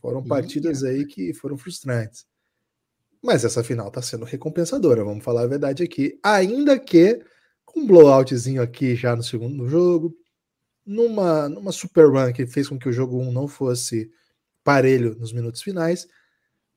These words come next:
Speaker 1: mas não dá pra reclamar, Lucas. Olha, foram dois jogos. Cara, eu,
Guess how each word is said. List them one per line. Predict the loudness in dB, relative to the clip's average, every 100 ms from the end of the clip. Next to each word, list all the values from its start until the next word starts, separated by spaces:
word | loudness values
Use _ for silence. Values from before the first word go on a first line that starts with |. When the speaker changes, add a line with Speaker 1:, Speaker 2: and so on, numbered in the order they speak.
| _
Speaker 1:
mas | -4 -2
não | 0
dá | 0 -2
pra | -2
reclamar, | -4 -2 -6 -6
Lucas. | -10 -14 -16 -10
Olha, | -8 -8
foram | -12 -14 -8
dois | -4 -4
jogos. | 0 0 0 -4 -8 -12 -18 _ _ _ _ -6
Cara, | -2 -2
eu, | -4 -10 -12